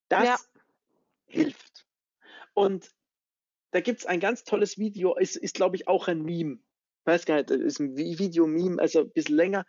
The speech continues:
Speaker 1: Da gibt's ein ganz tolles Video, wie ein Schüler in der Schulklasse was von seiner besten Freundin will.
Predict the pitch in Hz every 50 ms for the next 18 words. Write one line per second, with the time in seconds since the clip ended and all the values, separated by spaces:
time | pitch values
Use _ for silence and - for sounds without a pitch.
0 | - - - - _ _ _ _ - 151 151 - 226 202 - - 175 180 208 -
1 | - 202 185 160 151 190 185 185 180 160 160 160 - - 147 - - 220 233 233
2 | 220 196 190 180 160 - - 220 240 254 262 - - 170 165 - - 180 180 175
3 | _ _ _ - - _ _ - 156 160 - - 175 170 160 156 156 - 151 160
4 | 160 156 151 156 151 - - 165 - - 143 135 135 131 123 117 123 120 117 113